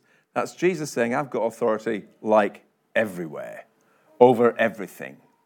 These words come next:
All authority in the whole universe, over anything that's in it.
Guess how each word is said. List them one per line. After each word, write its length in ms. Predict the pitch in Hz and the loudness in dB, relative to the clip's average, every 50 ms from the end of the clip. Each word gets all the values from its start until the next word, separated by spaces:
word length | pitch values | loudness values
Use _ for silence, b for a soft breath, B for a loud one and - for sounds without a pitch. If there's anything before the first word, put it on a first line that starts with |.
| _ _ _ _ _ _ _ _ _ _ _ _ _ _ _ _ _ | _ _ _ _ _ _ _ _ _ _ _ _ _ _ _ _ _
All 480 | 156 147 165 202 208 202 196 180 160 | 10 12 12 12 10 10 8 6 4
authority 800 | 156 156 - 139 123 107 101 104 98 - - 98 101 98 98 - _ _ _ _ _ _ _ _ _ _ _ _ _ _ _ _ _ _ _ - | 4 2 0 -2 0 0 0 -4 -6 -8 -10 -8 -8 -8 -12 -14 _ _ _ _ _ _ _ _ _ _ _ _ _ _ _ _ _ _ _ 8
in 180 | 143 143 143 | 8 10 10
the 120 | 139 131 127 | 10 8 8
whole 360 | - 156 160 165 170 175 147 | 8 4 4 6 6 4 2
universe, 840 | 131 127 117 98 87 76 76 - - - - - - - - - _ _ _ _ _ _ _ _ _ _ _ _ _ _ _ _ _ _ _ _ _ _ _ | 2 0 0 -2 -4 -10 -14 -20 -20 -20 -20 -20 -20 -20 -20 -20 _ _ _ _ _ _ _ _ _ _ _ _ _ _ _ _ _ _ _ _ _ _ _
over 380 | 117 120 127 120 131 139 139 - - | 2 2 4 6 4 4 4 2 -2
anything 460 | 180 196 208 208 202 208 190 185 175 | 0 0 0 0 0 -2 -4 -2 -2
that's 200 | 165 175 - - | -2 -4 -6 -10
in 180 | - 139 143 117 | -8 -6 -6 -6
it. 300 | 78 - - _ - | -6 -10 -18 _ -20